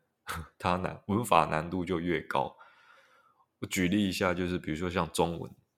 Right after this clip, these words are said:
我自己个人真的觉得啦哈，<laughs> 中文真的没有什么，没有什么文法可言。但是这种没有文法可言的东西，其实它，它要掌握它就变得很难。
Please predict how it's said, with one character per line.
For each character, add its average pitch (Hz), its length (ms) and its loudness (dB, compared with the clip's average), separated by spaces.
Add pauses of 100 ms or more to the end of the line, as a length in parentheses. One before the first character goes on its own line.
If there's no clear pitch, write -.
(200)
我 101 80 2
自 107 160 2
己 107 100 8
个 101 220 8
人 85 100 4
真 95 120 6
的 92 80 2
觉 67 160 -6
得 67 140 -6
啦 - 100 -8
哈， - 180 -12 (340)
<laughs> - 380 -18
中 113 200 2
文 87 140 2
真 104 120 0
的 95 100 0
没 82 120 -4
有 87 120 0
什 82 140 -8
么， 98 160 -12 (380)
没 113 100 0
有 107 60 4
什 92 40 0
么 87 80 2
文 85 160 2
法 85 200 -6
可 - 180 -10
言。 - 140 -20 (800)
但 143 140 8
是 135 100 2
这 151 60 0
种 104 180 8
没 110 80 2
有 123 80 6
文 98 160 6
法 101 140 4
可 85 160 0
言 80 140 -4
的 85 40 -6
东 90 140 -4
西， 95 80 -4
其 87 160 -8
实 85 100 -6
它， 87 260 -2 (1300)
它 120 140 6
要 120 80 10
掌 101 260 6
握 98 100 6
它 92 220 0
就 95 100 -2
变 101 180 0
得 80 260 -2
很 78 220 0
难。 - 140 -16